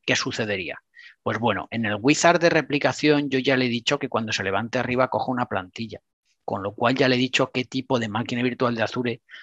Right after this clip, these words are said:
tiene que coger si se levanta. Y yo pagaré los minutos que cuesta una estándar V uno. Él normalmente me sugiere, ve que abajo tengo cuatro procesadores y dieciséis gigas de ram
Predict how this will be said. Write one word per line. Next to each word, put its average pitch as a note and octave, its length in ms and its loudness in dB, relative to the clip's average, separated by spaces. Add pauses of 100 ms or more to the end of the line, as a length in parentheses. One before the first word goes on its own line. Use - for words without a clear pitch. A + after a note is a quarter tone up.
(120)
tiene B2 240 2
que B2+ 120 -2
coger A#2 320 0
si A#2+ 460 2
se - 180 2
levanta. G2+ 500 -2 (580)
Y A2+ 100 0
yo A2 180 2
pagaré B2+ 420 6
los B2 240 -2
minutos A2 380 -6
que B2+ 100 -2
cuesta B2+ 300 -2
una C3 100 2
estándar G2+ 420 -2
V F#2 140 -4
uno. - 240 -12 (420)
Él D3+ 300 4
normalmente D3 640 4
me C3+ 140 2
sugiere, - 560 -4 (320)
ve A2+ 260 -2
que B2+ 160 2
abajo A2+ 500 4
tengo A2 360 -2
cuatro G#2 280 -2
procesadores B2 600 0
y G#2 80 -6
dieciséis G2 400 -8
gigas B2 200 0
de B2+ 60 2
ram C#3+ 300 4